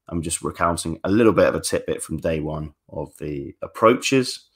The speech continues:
thirty-day approach challenge that I'd recommend you guys to do, linked in with some other stuff, right? So we'll talk about it at the end, but that was how it played out. So quite an unusual approach.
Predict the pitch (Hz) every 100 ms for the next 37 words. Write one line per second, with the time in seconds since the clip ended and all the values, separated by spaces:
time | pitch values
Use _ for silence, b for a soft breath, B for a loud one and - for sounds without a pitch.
0 | _ _ _ _ _ - - 95 90 85
1 | 82 80 - 80 - - 110 104 104 101
2 | - - - 80 - - 78 78 71 78
3 | 76 - - 80 82 82 _ _ - 98
4 | 98 - 101 85 82 76 - 76 76 -
5 | 76 73 - 78 82 - _ _ _ -
6 | 82 85 - 117 - 90 80 64 87 80
7 | 71 73 - 82 87 - - - 85 -
8 | - 73 73 69 67 - 90 90 113 95
9 | 95 98 107 104 92 80 - 87 - -